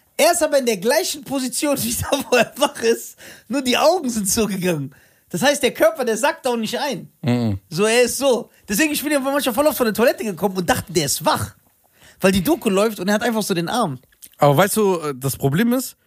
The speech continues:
Speaker 2: es hat ja Vorteile und Nachteile. So, jetzt auf Tour müssen wir wieder zusammen schlafen.
Speaker 1: Nein, wer jeder hat ein einzelnes Zimmer.
Speaker 2: Nein, haben wir nicht hingekriegt.
Speaker 1: Natürlich.
Speaker 2: Wir schlafen in einem Zimmer.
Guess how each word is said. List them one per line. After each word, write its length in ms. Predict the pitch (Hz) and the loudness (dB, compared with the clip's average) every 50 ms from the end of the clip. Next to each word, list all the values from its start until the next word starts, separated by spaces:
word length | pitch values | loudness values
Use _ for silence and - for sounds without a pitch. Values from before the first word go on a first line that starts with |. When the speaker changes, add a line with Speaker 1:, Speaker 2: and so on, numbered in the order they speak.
| _ _ _ _ _ _ _ _ | _ _ _ _ _ _ _ _
Speaker 2:
es 120 | - - - | -4 0 0
hat 80 | 185 190 | 2 2
ja 120 | 208 196 | 2 2
Vorteile 420 | 170 - 190 202 - - 202 180 165 | 4 4 2 2 2 0 0 0 2
und 80 | 156 | 2
Nachteile. 500 | 147 131 127 - - 120 104 85 80 82 - _ _ _ _ _ _ _ _ _ _ _ _ _ _ - _ | 2 0 0 -2 -6 -8 -8 -8 -10 -14 -16 _ _ _ _ _ _ _ _ _ _ _ _ _ _ -20 _
So, 340 | - - 123 117 107 101 - _ _ _ _ _ _ _ _ _ _ _ _ _ _ | -6 -2 0 0 0 0 -4 _ _ _ _ _ _ _ _ _ _ _ _ _ _
jetzt 380 | _ - 120 143 185 - - - | _ -2 2 2 2 2 0 -2
auf 180 | 170 143 - | 0 -2 -2
Tour 560 | - - - 202 220 240 247 247 262 320 277 226 | -2 2 4 4 4 6 4 2 0 -4 -12 -6
müssen 180 | - 151 131 123 | -4 -4 -4 -2
wir 140 | 139 139 131 | -4 -4 -6
wieder 180 | 170 202 - 165 | -4 -4 -4 -6
zusammen 260 | - - 120 123 117 | -4 -6 -4 -4 -4
schlafen. 420 | 101 - - 110 95 - - - 113 _ _ _ _ _ _ _ _ _ _ | -6 -6 -6 -6 -6 -6 -10 -20 -20 _ _ _ _ _ _ _ _ _ _
Speaker 1:
Nein, 440 | 135 135 139 135 131 127 117 104 101 - | 0 0 2 2 2 0 0 -2 -4 -6
wer 100 | 123 123 | -4 -2
jeder 160 | 131 139 135 | 0 0 0
hat 80 | 120 - | 0 0
ein 60 | 123 | -2
einzelnes 340 | 131 127 - - 113 - - | -2 0 0 -2 -2 -2 0
Zimmer. 260 | - 165 156 139 123 | 0 2 2 4 4
Speaker 2:
Nein, 220 | 120 117 113 101 | 4 2 2 2
haben 120 | 107 117 113 | 2 2 2
wir 60 | 110 | 0
nicht 120 | 104 - | 0 0
hingekriegt. 520 | - 170 170 139 - - - 98 - - _ _ _ _ _ _ _ _ _ _ _ _ _ _ _ _ _ | 0 0 -2 -2 -4 -8 -12 -12 -14 -18 _ _ _ _ _ _ _ _ _ _ _ _ _ _ _ _ _
Speaker 1:
Natürlich. 640 | - - 104 - 202 247 220 175 139 - - - | -14 -10 0 2 4 4 4 2 0 0 -6 -8
Speaker 2:
Wir 80 | - 110 | -8 -6
schlafen 260 | - - 143 135 135 | 0 0 0 0 0
in 60 | 135 | -2
einem 180 | 131 175 202 180 | 0 0 0 0
Zimmer. 340 | - - - 120 110 101 | 0 0 0 0 0 0